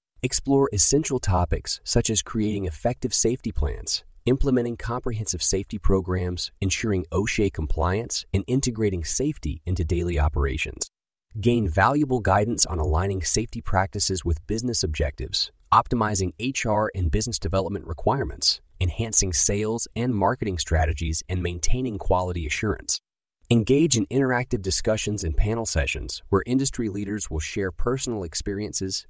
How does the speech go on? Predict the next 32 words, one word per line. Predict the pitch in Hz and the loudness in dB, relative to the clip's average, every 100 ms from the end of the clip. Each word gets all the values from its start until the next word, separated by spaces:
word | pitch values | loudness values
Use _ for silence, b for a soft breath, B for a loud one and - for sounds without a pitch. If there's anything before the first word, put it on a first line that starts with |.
| - | -4
and | 131 139 | 0 2
offer | 113 113 95 | 2 0 0
practical | - 110 127 127 117 | 4 4 2 -4 -4
advice | 107 78 87 87 - - | -4 0 0 2 -2 -2
on | 87 | -2
building | 80 95 95 85 | 2 0 0 -2
a | |
safety-focused | 78 - 120 - 123 131 - - 92 98 - - | -2 -2 -4 -4 -4 -6 -4 0 0 -2 -6 0
business. | 69 - - - _ _ _ _ 90 | 0 0 -2 -2 _ _ _ _ 4
Learn | 110 151 | 6 8
from | 156 117 98 | 6 2 2
successful | - - - 147 - 151 | 0 0 4 4 4 0
professionals | 113 110 95 87 87 82 80 | 0 0 0 2 0 0 2
who | 98 | 4
have | 87 | 4
effectively | 80 - 127 - 117 104 | 2 0 -2 0 -2 0
incorporated | 80 - 101 - 95 82 78 | -2 0 0 2 0 0 0
safety | - 123 147 - 76 - | 0 0 -2 -2 -4 -2
into | 90 | -4
their | 82 80 | -2 -2
company's | - 104 107 95 87 | -4 -2 -2 -2 -4
D | 95 95 | -4 -2
N | 82 | 0
A | 101 120 - _ _ _ - | 0 -2 -4 _ _ _ -2
and | 117 | 0
discover | 104 - 139 123 | 4 4 4 2
how | 107 - 117 | -2 -2 0
they | 127 | 2
have | 123 98 | 0 0
navigated | 95 98 113 98 98 87 | 0 0 0 -2 -2 -2
the | 80 | -6
challenges | - 98 101 107 107 110 - | -2 0 0 -2 -4 -4 -4